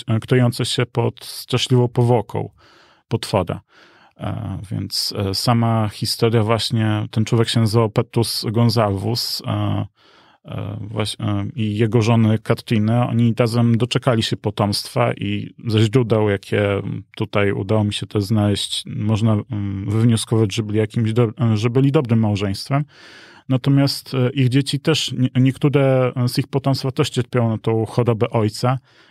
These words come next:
i też zostało oddzielone od rodziny, odseparowane, sprzedane na dwory innych państw, więc, no, jest to taka dość smutna historia, ale,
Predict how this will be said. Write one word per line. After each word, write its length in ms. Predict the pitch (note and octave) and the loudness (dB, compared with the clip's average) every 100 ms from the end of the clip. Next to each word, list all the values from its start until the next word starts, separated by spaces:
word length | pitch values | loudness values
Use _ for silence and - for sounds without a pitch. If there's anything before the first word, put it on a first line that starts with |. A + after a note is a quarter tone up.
| - | -8
i 80 | |
też 140 | B2+ D3+ | 0 2
zostało 560 | C3+ - B2 A#2 A#2 | 2 0 0 0 0
oddzielone 540 | C3 A#2 C3 B2+ B2 A#2+ | 0 2 4 4 4 4
od 200 | A#2+ G#2 | 0 0
rodziny, 340 | G#2+ A2+ A#2+ | 0 2 2
odseparowane, 880 | A#2 - B2 A#2+ A2 G#2 A2+ A2+ A2+ | 2 -2 -2 0 0 2 2 2 0
sprzedane 680 | - - A#2+ A2+ A#2 A2+ A#2+ - _ - | -4 -2 0 2 2 2 0 -4 _ -6
na 340 | A#2 A#2 A2 | 0 2 0
dwory 360 | G2+ A2 A2 A#2+ | 0 0 2 2
innych 260 | A#2 A2 - - - | 2 0 -4 -8 -2
państw, 340 | B2 B2 - | 0 0 0
więc, 320 | B2+ B2+ - | -2 -2 -6
no, 200 | D3 C#3+ | -2 0
jest 220 | D3 C#3 - | 0 0 -2
to 80 | |
taka 340 | C3+ - C3+ D3 | -4 -4 -4 -4
dość 320 | C3+ C3+ - | -2 -4 -4
smutna 420 | - D3 C3+ A2+ | 0 2 2 -2
historia, 580 | - A2+ - A#2+ B2+ C#3+ | -4 -6 -2 -2 2 2
ale, 320 | D3 C#3+ C#3+ | 2 2 0